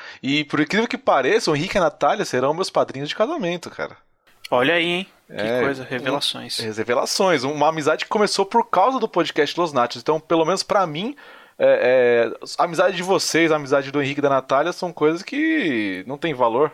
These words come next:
Speaker 1: né? Não tem preço. E se o objetivo do Los Nachos era criar amizades pra projetos futuros e,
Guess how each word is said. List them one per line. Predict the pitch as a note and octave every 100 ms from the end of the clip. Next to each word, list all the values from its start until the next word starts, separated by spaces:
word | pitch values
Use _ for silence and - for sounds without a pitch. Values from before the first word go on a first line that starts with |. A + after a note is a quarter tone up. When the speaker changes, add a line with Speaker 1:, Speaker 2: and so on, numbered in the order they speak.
| _
Speaker 1:
né? | C3
Não | D3+ B2
tem | B2
preço. | - - D3+ - - - - -
E | A2 A#2+ A2 -
se | - - - G3+
o |
objetivo | G#3+ E3 F3 - D3
do | D3
Los | D3+ B2+
Nachos | C3+ C3 A#2+
era | C3+ C3
criar | - C3+ C3+ C3 - - -
amizades | B2+ C3 G#2+ B2 D3+ D#3 -
pra | C3
projetos | - A#2 B2+ -
futuros | - - B2+ D#3+ F#3+ D3+ C3+ -
e, | B2+ B2